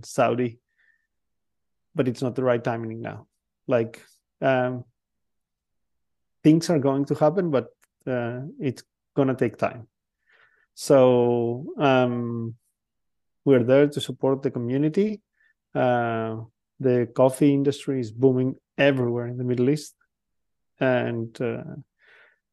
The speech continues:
uh, with World of Coffee, I do think that we are doing the right thing to support the, the whole region in a way which is, uh,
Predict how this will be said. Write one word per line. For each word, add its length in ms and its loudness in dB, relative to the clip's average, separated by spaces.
uh, 240 4
with 120 2
World 180 4
of 120 -4
Coffee, 460 0
I 40 4
do 240 8
think 160 2
that 180 -2
we 100 2
are 120 0
doing 220 0
the 180 -2
right 220 0
thing 220 -4
to 80 -12
support 300 -4
the, 160 0
the 60 0
whole 320 -2
region 380 -6
in 80 2
a 80 4
way 160 2
which 140 -6
is, 80 -6
uh, 280 -2